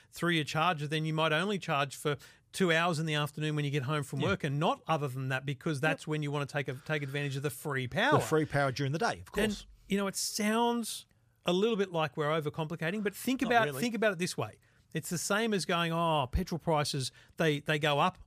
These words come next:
Speaker 1: on a weekend, so I'm gonna
Speaker 2: Yeah,
Speaker 1: fill up on
Speaker 2: fill
Speaker 1: a
Speaker 2: up on a
Speaker 1: Tuesday or a
Speaker 2: Tuesday.
Speaker 1: Wednesday,"
Speaker 2: Yeah,
Speaker 1: right?
Speaker 2: yeah, that's right.
Speaker 1: So it's the same. I'm gonna check the, the apps to find out what the price is. It's not overly
Speaker 2: Yeah.
Speaker 1: overbearing
Speaker 2: And, like,
Speaker 1: to have to think about it that way.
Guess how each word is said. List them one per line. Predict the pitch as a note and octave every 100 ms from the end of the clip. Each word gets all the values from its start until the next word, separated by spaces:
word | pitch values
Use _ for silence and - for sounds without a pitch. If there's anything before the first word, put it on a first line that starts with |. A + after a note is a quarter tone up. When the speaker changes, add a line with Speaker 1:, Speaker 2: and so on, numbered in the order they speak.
| -
Speaker 1:
on | D#3
a |
weekend, | C#3+ F#3+ F#3+ C#3 A2+ A2
so | - D3 C#3+ C3+
I'm | D#3
gonna | D#3+
Speaker 2:
Yeah, | D3
Speaker 1:
fill | D#3+
up | E3+ D#3
on |
Speaker 2:
fill | D#3+ E3+
Speaker 1:
a |
Speaker 2:
up | D#3+
on |
a |
Speaker 1:
Tuesday | D#3 D#3+
or |
a | D#3
Speaker 2:
Tuesday. | D#3
Speaker 1:
Wednesday," | D#3+ G#3 F3+ D3+ C3+
Speaker 2:
Yeah, |
Speaker 1:
right? | B2+ C#3
Speaker 2:
yeah, | G#2
that's | B2
right. | E3+ F3
Speaker 1:
So | G3+ G3+
it's | A3
the | -
same. | F#3+ - G#3 A#3+ F#3+
I'm | E3+
gonna | F3 E3+
check | - - E3+ -
the, | C#3+
the | C#3
apps | E3 G3+ - -
to |
find | D#3+ C#3+ C3
out |
what | D3+
the | D#3+
price | - F#3 G#3 -
is. | G#2+ - - _
It's | D3+ -
not | F#3 B3 - _ -
overly | F3 F#3 D3+ C3+ C3 C#3 D#3+
Speaker 2:
Yeah. | C#3 G#2
Speaker 1:
overbearing | D#3 D#3 C3+ A#2+ D3+ C3
Speaker 2:
And, | D3+
like, | C#3 C3+ _ -
Speaker 1:
to | D3+
have | D3+
to | D3
think | C#3 C#3
about | C3 B2
it |
that | B2 A#2
way. | A2+